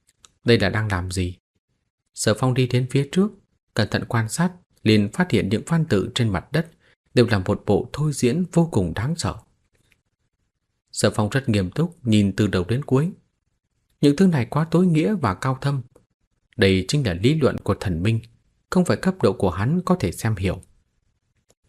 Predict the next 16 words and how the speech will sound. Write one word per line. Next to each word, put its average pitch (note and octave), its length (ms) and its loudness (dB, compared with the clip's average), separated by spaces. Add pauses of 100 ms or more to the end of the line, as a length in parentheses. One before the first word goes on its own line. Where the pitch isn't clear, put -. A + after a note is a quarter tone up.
(640)
Trong F#2 260 0
quá C3+ 220 -2
trình F2+ 180 -2
thôi G2 180 -4
diễn, A2 260 0 (680)
rất F#3 160 2
nhiều G#2 180 2
ý C3+ 140 0
định G2 280 0 (220)
thần E2+ 240 -2
cấp D3+ 220 -2 (200)
có A#2+ 100 2
tính B2+ 200 0
chất E3+ 280 -2
thoát - 240 -8
nghĩa, C#3 240 0